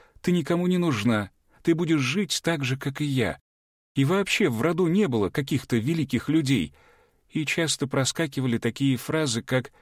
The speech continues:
«Мы ничтожеством были, ничтожеством и помрём». Очень тихо и несмело говорила она, сильно ссутулившись и опустив голову. Вот такие слабые мысли внушали мне всё детство.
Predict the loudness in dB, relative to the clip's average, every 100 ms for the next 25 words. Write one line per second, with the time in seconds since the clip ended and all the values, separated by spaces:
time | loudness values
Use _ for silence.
0 | _ _ -2 0 4 2 0 -2 -2 0
1 | 0 -2 0 2 2 0 0 2 0 -2
2 | _ _ 0 0 0 -2 0 0 -2 0
3 | 2 2 2 2 2 2 0 -4 _ _
4 | _ _ _ _ _ 0 2 0 0 -4
5 | -6 -2 0 2 2 0 0 0 0 0
6 | 0 2 2 2 2 2 -2 -6 -18 -18
7 | -4 -2 0 2 2 2 0 -2 -2 -2
8 | -2 -2 -2 0 0 0 -4 -2 -4 -4
9 | -2 0 2 2 -2 -6 _ _ _ _
10 | -4 -2 -2 -6 -8 -6 -2 0 0 0
11 | 0 2 0 2 2 0 -2 -4 -6 _
12 | _ -6 2 2 2 0 2 2 2 0
13 | -2 0 0 -2 -2 -4 -8